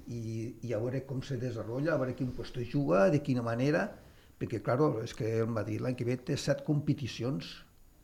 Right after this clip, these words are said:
i, claro, hi ha partits, però, però, però per a jugar tothom, crec jo. Ara sabem que, pues, Ancelotti és un bon gestionador de, de, de,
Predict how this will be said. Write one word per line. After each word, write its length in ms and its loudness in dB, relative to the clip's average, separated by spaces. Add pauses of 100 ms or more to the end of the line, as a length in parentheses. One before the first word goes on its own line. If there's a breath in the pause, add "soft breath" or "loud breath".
(540)
i, 120 -8
claro, 280 -4
hi 80 0
ha 140 2
partits, 420 -4 (520)
però, 260 2
però, 380 2
però 280 -2
per 120 4
a 40 6
jugar 220 4
tothom, 480 2
crec 260 -4
jo. 140 -4 (460 soft breath)
Ara 260 4 (360)
sabem 520 -4
que, 500 0
pues, 280 -10 (240)
Ancelotti 580 0
és 80 -2
un 160 -4
bon 160 -4 (840 soft breath)
gestionador 680 -2
de, 160 2
de, 140 -2
de, 220 -2